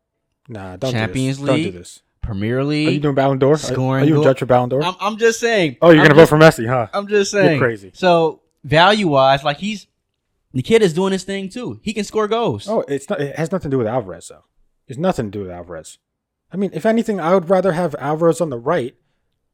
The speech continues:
Speaker 1: and, and bench, uh, Bernardo. <laughs> But that's,
Speaker 2: Just wait, 'cause,
Speaker 1: it's my agenda.
Speaker 2: um, your midfielders, you got
Speaker 1: We are two holding or Rodri and Kovacic. I'm fine with that.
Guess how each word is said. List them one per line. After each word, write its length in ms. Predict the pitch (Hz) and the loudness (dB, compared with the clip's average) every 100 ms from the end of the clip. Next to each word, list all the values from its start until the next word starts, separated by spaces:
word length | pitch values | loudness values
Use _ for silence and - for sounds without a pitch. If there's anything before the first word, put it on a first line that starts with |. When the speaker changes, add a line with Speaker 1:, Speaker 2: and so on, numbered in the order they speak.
| _ | _
Speaker 1:
and, 120 | 143 | -10
and 240 | 151 151 131 | -6 -8 -2
bench, 420 | 156 160 - - - | -2 -2 -8 -14 -8
uh, 380 | 160 160 160 | -4 -2 -2
Bernardo. 500 | 147 147 208 139 92 _ | -2 -2 0 -2 -4 _
<laughs> 100 | _ | _
But 160 | 170 - - | -4 -4 -6
that's, 160 | 139 - | -8 -10
Speaker 2:
Just 220 | 196 180 | -12 -8
wait, 160 | 190 156 | -6 -6
'cause, 220 | 156 143 - - | -8 -10 -14 -20
Speaker 1:
it's 140 | - | -8
my 80 | 143 | 0
agenda. 220 | 135 135 127 110 98 | 2 2 0 -4 -8
Speaker 2:
um, 60 | _ _ _ _ _ _ _ _ _ _ - | _ _ _ _ _ _ _ _ _ _ -8
your 140 | 127 | -4
midfielders, 640 | 143 - 117 92 - - _ _ _ _ | -4 -6 -8 -10 -16 -20 _ _ _ _
you 120 | 113 | -8
got 340 | 113 107 101 - _ _ | -4 -4 -6 -12 _ _
Speaker 1:
We 100 | 139 | -8
are 60 | - | -8
two 220 | - 202 | 0 2
holding 280 | 175 180 185 | 2 2 2
or 80 | 139 | 2
Rodri 420 | 110 123 139 156 | 4 4 4 0
and 80 | 151 | -2
Kovacic. 480 | 139 117 101 - - | 0 0 -2 -14 -14
I'm 120 | 123 127 | -14 -10
fine 280 | 139 117 95 | -6 -6 -6
with 100 | 82 | -14
that. 180 | 78 | -20